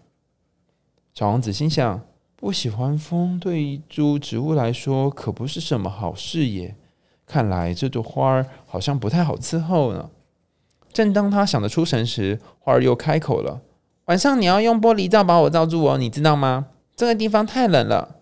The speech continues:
一点儿也不舒服，我要住我原来住的地方。”玫瑰花停住了，讲到一半他就停住了，为什么呢？因为他自打嘴巴啊。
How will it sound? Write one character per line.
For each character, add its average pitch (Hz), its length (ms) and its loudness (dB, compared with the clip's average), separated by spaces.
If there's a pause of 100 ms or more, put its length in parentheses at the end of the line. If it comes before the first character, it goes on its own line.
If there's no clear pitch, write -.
一 - 80 -2
点 202 200 6
儿 - 20 6
也 139 120 6
不 143 140 0
舒 170 180 0
服， 139 400 -2 (140)
我 151 80 0
要 190 80 6
住 247 220 0
我 185 100 8
原 156 140 4
来 160 120 2
住 214 140 0
的 185 80 2
地 190 160 -2
方。” 165 380 2 (640)
玫 101 140 -4
瑰 113 100 0
花 123 220 0
停 92 260 -6
住 98 180 -6
了， - 200 -12 (600)
讲 120 160 0
到 165 140 4
一 147 60 2
半 147 200 2
他 123 120 0
就 113 80 -2
停 92 180 -6
住 87 180 -6
了， 55 140 -10 (100)
为 202 80 -6
什 156 120 0
么 107 80 -2
呢？ 117 200 -4
因 175 80 -4
为 175 40 -2
他 202 60 -4
自 - 140 -6
打 131 140 0
嘴 - 160 -2
巴 101 120 0
啊。 90 260 -6